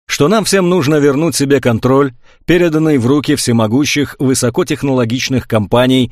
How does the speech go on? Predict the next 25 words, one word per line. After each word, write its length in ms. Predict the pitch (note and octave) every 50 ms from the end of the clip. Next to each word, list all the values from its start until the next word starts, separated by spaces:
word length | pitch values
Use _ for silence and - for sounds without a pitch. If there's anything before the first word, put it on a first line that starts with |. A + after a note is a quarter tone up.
| - -
Силиконовой 600 | - - G#3 F#3 D#3+ - D#3+ C3+ B2 A#2 A2+ A2
долины. 440 | G#2 A2+ G#2+ G2 F2 E2 - - _ _ _ _ _ _ _ _ _ _ _
Они 240 | C#3 D3+ F3 A3 G#3+
потратили 500 | G#3+ G#3 G#3 G#3 A3 G#3 - G3+ G3 G3
миллиарды 560 | G3+ G3+ F#3+ F3+ F3+ F#3 F#3+ F3+ E3+ E3+ E3
долларов 600 | C#3+ C#3 D3+ C#3+ D3 D3+ D3+ D3 D#3+ D3+ - - -
и 80 | C#3
наняли 360 | B2+ B2+ C3+ C3+ C3+ C3+ C3+
самых 460 | A#2+ - C3+ C3+ C3+ C#3 B2+ - - -
умных 320 | C#3 C3 C3 C3 B2 -
людей 320 | A#2 A2+ A2 G#2+ B2+ B2+
планеты, 540 | A2 G#2+ G#2+ G#2+ A2+ A#2+ A#2+ A2+ C3 C3 - - _ _ _ _
чтобы 300 | - - - F3 F3 F3+
произвести 560 | E3 F3+ E3+ D3+ B2+ C3 D#3+ C#3 - - F#3+ -
продукты, 580 | C#3 C3 B2+ B2 A#3 A#3+ - - A2+ E2+ - - _
которые 400 | - A#2 A2+ E3+ G#3 G3+ F#3+ F#3
вызывают 540 | F3 D#3 A2+ D3 D3 F#3 G3+ F#3 F3 - -
сильнейшую 800 | - - A#3+ A3+ G3+ F#3+ F#3 F3+ F#3 F#3 F3 - F#3+ F#3+ E3+ E3
зависимость. 800 | B2+ D3 D#3 D3+ E3 D3+ - B2 G2+ F2 - - - - - _ _ _ _ _ _ _ _ -
В 80 | B2
результате 560 | C3 D#3 C3+ B2 D3+ D3 - A#3+ A3+ A3+ A3
сегодня 480 | - - F#3+ F#3 F#3+ G3 F#3 F3 G#3 F#3
технологии 640 | - F3 C3+ - C#3 C3 C3+ D3+ D3+ C3+ C#3+ C#3+ C#3
контролируют 760 | B2 C#3+ C3 A#2+ B2 B2+ B2+ B2+ B2+ B2 B2 B2 B2 B2 A#2
нас. 400 | D3+ D3+ A2+ F2+ - - -